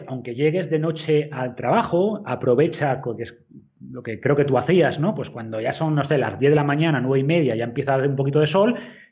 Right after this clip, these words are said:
sales a la calle, ¿no? O a una terraza o a un patio, según la oficina de cada uno, y te intentas, aunque sean diez minutos de exposición al sol, ¿no? En una zona, pues, más iluminada. Y repetir esto, o, o a mediodía, pues, sales a comer, de nuevo, intentas exponerte al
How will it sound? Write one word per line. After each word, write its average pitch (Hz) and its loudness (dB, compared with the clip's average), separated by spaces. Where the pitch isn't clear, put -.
sales 156 0
a 135 -8
la 117 -6
calle, 104 -8
¿no? 123 -8
O 139 -2
a 107 -4
una 117 -4
terraza 190 0
o 135 2
a 117 -4
un 107 -10
patio, 190 0
según 127 -4
la 127 -2
oficina 135 -2
de 131 -2
cada 135 2
uno, 208 4
y 175 0
te 156 2
intentas, 147 0
aunque 127 -10
sean 156 0
diez 160 4
minutos 156 2
de 147 2
exposición 127 0
al 120 -8
sol, 101 -6
¿no? 175 0
En 127 -2
una 120 -4
zona, 143 -2
pues, - -16
más 123 -2
iluminada. 113 -2
Y 196 4
repetir 135 2
esto, 180 2
o, 135 0
o 123 2
a 120 2
mediodía, 120 4
pues, 107 -14
sales 139 -4
a 151 -2
comer, 185 2
de 123 -8
nuevo, 135 0
intentas 131 -6
exponerte 151 0
al 120 -6